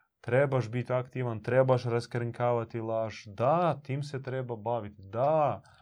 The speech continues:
na to treba trošiti vrijeme i energiju i snagu svoju i volju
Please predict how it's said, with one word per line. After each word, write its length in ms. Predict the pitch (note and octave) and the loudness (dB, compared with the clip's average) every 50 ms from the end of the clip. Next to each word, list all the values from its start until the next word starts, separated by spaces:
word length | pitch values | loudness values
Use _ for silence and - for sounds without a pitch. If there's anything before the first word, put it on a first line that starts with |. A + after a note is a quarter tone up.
| - - - _ _ | -20 -20 -20 _ _
na 140 | - G2+ F#2+ | -12 -8 -4
to 140 | - C#3 C#3+ | -2 -2 -2
treba 380 | D3 D3 D3+ C#3+ C3 B2 A#2 | 0 0 -2 0 0 -2 -4
trošiti 500 | - - C3 C#3+ C3+ C3+ - - B2 A#2 | -4 -2 -2 -2 -2 -2 -6 -8 -8 -8
vrijeme 600 | G#2 G2 G#2+ A2 B2+ D3 D#3+ E3 D#3 C#3+ B2+ A2+ | -6 -6 -4 -2 0 2 2 2 2 0 0 -2
i 40 | A2 | -4
energiju 960 | G#2+ G#2 G#2 G#2 A2+ C3 D3 D#3+ E3 D#3+ C3 C3+ C#3+ C#3+ C3+ C3 B2 A#2 A2+ A2 G#2+ | -6 -8 -6 -2 0 2 4 6 6 4 4 0 -2 -2 -2 -2 -2 -2 -4 -6 -8
i 80 | G2+ | -10
snagu 560 | G2+ - - - A2+ C3 D#3 D#3+ D3+ D3+ D#3 | -12 -12 -6 0 4 6 6 6 6 4 2
svoju 580 | C#3+ - - - C3+ C#3 C#3+ C#3 C3 C3 B2 A#2 | 0 -2 -6 -4 0 2 2 2 2 2 0 0
i 60 | G#2+ | -2
volju 680 | G2+ F#2+ G2+ B2+ D3 D#3+ E3 E3+ D#3+ D3+ C#3+ C#3+ C3 | -4 0 4 8 10 10 10 10 8 8 6 2 0